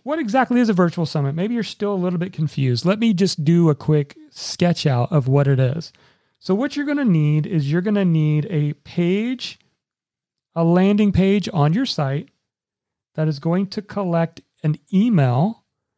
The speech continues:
and it's going to be about your summit. So you might even have the pictures of the people you're gonna be interviewing, things like this. And, uh, the summit doesn't cost any money. It's free. And the reason why we want it to be free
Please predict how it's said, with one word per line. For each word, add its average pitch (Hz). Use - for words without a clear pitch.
and 185
it's -
going 202
to 208
be 180
about 156
your 151
summit. -
So -
you 208
might 285
even 254
have 220
the 170
pictures 202
of 185
the 147
people 180
you're 165
gonna 160
be 147
interviewing, 156
things 165
like 143
this. 143
And, 156
uh, 156
the 160
summit 214
doesn't 185
cost 170
any 180
money. 190
It's 143
free. 196
And 170
the 180
reason 220
why 196
we 190
want 175
it 170
to 165
be 151
free 156